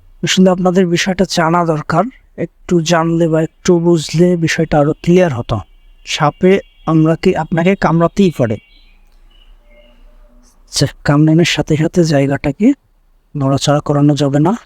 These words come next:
কোনো ধরনের মুভ করানো যাবে না। জায়গাটা ভিজা কাপড় দিয়ে হালকা করে বেঁধে ফেলতে হবে,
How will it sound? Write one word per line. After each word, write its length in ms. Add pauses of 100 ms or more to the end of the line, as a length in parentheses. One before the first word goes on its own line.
(180)
কোনো 180
ধরনের 320
মুভ 160 (100)
করানো 300
যাবে 260
না। 160 (720)
জায়গাটা 540
ভিজা 340
কাপড় 440
দিয়ে 260 (180)
হালকা 520
করে 320 (960)
বেঁধে 240
ফেলতে 320
হবে, 240